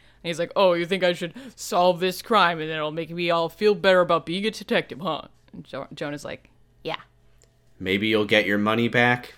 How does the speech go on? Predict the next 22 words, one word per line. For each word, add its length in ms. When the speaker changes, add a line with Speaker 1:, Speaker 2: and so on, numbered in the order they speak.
Speaker 2:
and 300
your 100
groove 380
back. 400
Speaker 1:
<laughs> 120
Right. 360
Yes, 560
exactly. 480
And 140
if 140
not, 240
he 100
just 200
has 180
to 60
go 180
on 160
a 60
live, 260
laugh, 260
love, 320
or 300